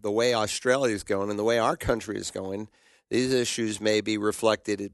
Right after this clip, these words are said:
before too long, even in Catholic schools or Christian schools. And so you don't have an opportunity to serve in a evangelical Bible li-,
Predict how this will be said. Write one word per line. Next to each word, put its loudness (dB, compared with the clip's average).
before 0
too -2
long, 0
even -4
in -8
Catholic -2
schools -2
or -8
Christian -2
schools. -2
And -12
so 0
you 6
don't 2
have 0
an 4
opportunity 0
to 0
serve 2
in 0
a -4
evangelical 4
Bible 0
li-, 0